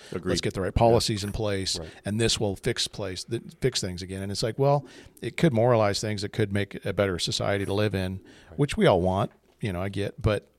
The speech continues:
Speaker 2: it may not solve the, the hard issue.
Speaker 1: Right.
Speaker 3: No, I, and when I say kingdom, like, I,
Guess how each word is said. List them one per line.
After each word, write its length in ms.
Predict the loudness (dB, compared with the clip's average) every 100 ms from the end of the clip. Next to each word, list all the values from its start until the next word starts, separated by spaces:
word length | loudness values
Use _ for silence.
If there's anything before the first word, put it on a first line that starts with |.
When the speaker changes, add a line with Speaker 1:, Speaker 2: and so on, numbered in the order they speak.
| _
Speaker 2:
it 100 | -8
may 140 | -4 -4
not 180 | -4
solve 320 | -2 0 -2 -4
the, 160 | -8 -6
the 80 | -6
hard 160 | -4
issue. 240 | -4 -8 -10 -12 -10
Speaker 1:
Right. 80 | 6
Speaker 3:
No, 160 | 8 8
I, 140 | 4 -2 -20 _ 2
and 140 | 6
when 140 | 8
I 20 | 6
say 180 | 4 0
kingdom, 320 | 0 -2 0
like, 180 | 0
I, 80 | 2